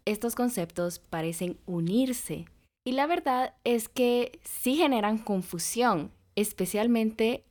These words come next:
a la hora de ir descifrando un poquito qué exactamente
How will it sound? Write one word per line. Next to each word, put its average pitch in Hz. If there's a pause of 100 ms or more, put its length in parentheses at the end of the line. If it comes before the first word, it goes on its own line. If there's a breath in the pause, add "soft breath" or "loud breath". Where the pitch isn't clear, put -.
a 190
la 175
hora 202 (600 loud breath)
de 202
ir 247
descifrando 262
un 233
poquito 226
qué 190
exactamente 226